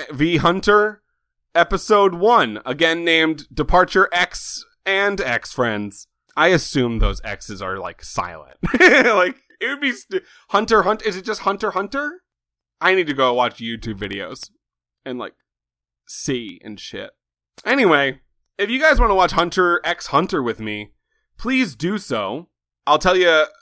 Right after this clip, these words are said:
the patrons got this episode a day early because that's what a dollar gets you. Twenty-four hours. <laughs> Yeah, anyway, thanks for hanging out with me.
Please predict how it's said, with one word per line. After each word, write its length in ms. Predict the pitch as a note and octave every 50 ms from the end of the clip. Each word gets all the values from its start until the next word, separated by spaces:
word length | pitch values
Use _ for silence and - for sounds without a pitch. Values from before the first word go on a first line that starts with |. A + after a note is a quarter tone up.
| _ _ _ _ _
the 140 | D#3+ E3 D#3
patrons 500 | D#3 - F3 G3+ G3+ - A#3 G3+ F#3 D3+
got 240 | - F3+ E3 E3 E3
this 260 | D#3 D#3 D3+ - - -
episode 560 | - E3 D3+ - - - F3 D#3+ D#3 D#3 D3+ D#3
a 100 | D3 D3
day 300 | C3+ C#3 D#3 D#3 D#3 D#3+
early 560 | D3+ C#3+ D3+ E3 E3 C#3+ C3+ D3 E3+ F#3 _ _ _ _ _ _ _ _ _ _
because 340 | - D3+ C#3 - E3 D3+ C3+
that's 280 | - E3+ E3+ E3+ - -
what 120 | C#4+ E4
a 60 | E4+
dollar 460 | A3+ - F3+ D3+ D#3 D#3+ D#3 D3 C#3 B2
gets 340 | A2+ C3 B2 - - -
you. 220 | A2 G2+ E2 D#2+ - _ _ _ _ _ _ _ _ _ _
Twenty-four 600 | - - - D3 D#3 E3 D#3 D#3 C#3+ B2+ C3 A#2+
hours. 440 | G#2 - - - F2+ - - - - -
<laughs> 40 | E4 F4+ - D4+ C4 A3 G3+ F#3+ F#3+ G3+ B3 - - _ _ _ _ _ -
Yeah, 280 | D#3 A3+ C#4+ D4 G3+ -
anyway, 300 | F#3 A#3 C#4 A#3 G3 F#3+
thanks 480 | - - F#3 G3+ A#3+ B3 - - - - -
for 380 | - - G3 F#3+ F#3 F#3 F#3 F3 D#3
hanging 360 | D3 D#3 F#3 G#3+ A3 F3+ C#3
out 180 | C#3 D3+ E3
with 140 | D3 C3 A2
me. 360 | A2 A2 A2 G#2+ A#2+ C#3+ F3